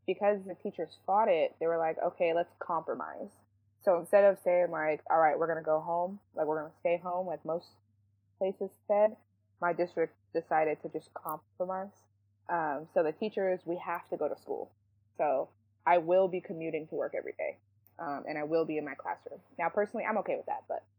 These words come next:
um, all the teachers have to be in their classrooms.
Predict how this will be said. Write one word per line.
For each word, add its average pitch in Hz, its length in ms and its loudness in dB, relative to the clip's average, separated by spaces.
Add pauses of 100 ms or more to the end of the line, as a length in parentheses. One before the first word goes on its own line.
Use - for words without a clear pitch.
(880)
um, 156 340 4 (100)
all 190 100 8
the 208 60 2
teachers 196 260 0
have 185 240 2
to 208 60 -6
be 208 140 -2
in 214 80 -2
their 247 100 -2
classrooms. 185 600 -2